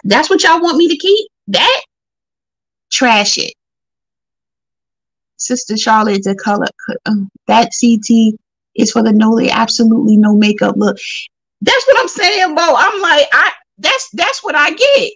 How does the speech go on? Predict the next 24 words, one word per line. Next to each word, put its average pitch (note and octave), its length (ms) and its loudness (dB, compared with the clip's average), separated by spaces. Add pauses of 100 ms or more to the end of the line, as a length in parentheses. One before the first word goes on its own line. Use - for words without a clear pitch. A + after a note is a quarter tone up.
(1800)
Toss C#4+ 300 2
it A#3+ 80 -4
if A#3 160 -2
you A#3+ 140 0
don't A#3 200 -2
like A3+ 320 -4
it. - 200 -8 (280)
Get A#3+ 220 2
rid B3 160 4
of A#3+ 100 2
the A3+ 120 -2
Tilbury. G#3 720 -2 (1700)
I'm C4+ 140 2
not D4 160 2
keeping A#3+ 320 -6
this F3 220 -8
one. G#3+ 160 -8 (600)
Y'all, G3 440 4 (180)
I F#3+ 160 0
can't, - 400 0
'cause G3 140 -2
I G#3 240 2
literally, G3 640 -2 (560)
I, G3 200 2